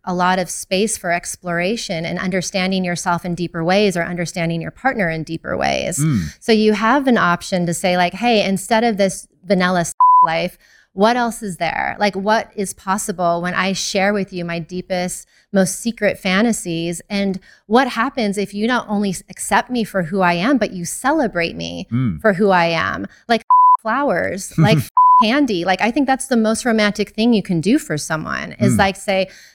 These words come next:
Speaker 1: "Tell me all your desires, and I don't, I wanna accept you in it, and I m-, wanna meet you there." Like, I
Speaker 2: Wow.
Speaker 1: would love to help you experience something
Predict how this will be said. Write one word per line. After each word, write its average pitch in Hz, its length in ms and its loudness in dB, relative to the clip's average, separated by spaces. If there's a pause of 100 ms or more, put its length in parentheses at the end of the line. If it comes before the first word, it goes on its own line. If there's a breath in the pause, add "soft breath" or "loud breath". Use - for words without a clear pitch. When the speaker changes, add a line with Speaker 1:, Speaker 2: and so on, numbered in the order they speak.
(120)
Speaker 1:
"Tell 277 160 0
me 294 160 4
all 233 320 4
your 233 160 2
desires, 196 680 2
and 190 260 -4 (100)
I 220 180 2
don't, 240 180 0
I 220 120 4
wanna 233 300 2
accept 214 440 -2
you 269 80 2
in 277 100 2
it, 285 160 0
and 220 100 2
I 214 120 0
m-, 220 140 -2 (100)
wanna 247 200 -2
meet 214 220 -2
you 175 160 -6
there." - 420 -4
Like, 196 120 0
I 185 100 4
Speaker 2:
Wow. 196 60 4
Speaker 1:
would 196 100 0
love 208 280 0
to 196 140 -2
help 180 240 -2
you 175 180 -6
experience 208 760 -4
something 175 460 -10